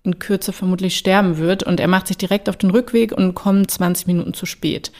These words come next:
Also wäre sein Zug nicht aufgehalten worden, wäre er pünktlich da gewesen, um seiner Mutter noch einmal die Hand zu halten. Und, ähm, er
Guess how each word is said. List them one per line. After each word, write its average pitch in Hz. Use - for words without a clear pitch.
Also 175
wäre 190
sein 180
Zug 208
nicht 185
aufgehalten 180
worden, 175
wäre 175
er 160
pünktlich 202
da 170
gewesen, 175
um 175
seiner 170
Mutter 180
noch 180
einmal 175
die 175
Hand 196
zu -
halten. 175
Und, 170
ähm, 175
er 170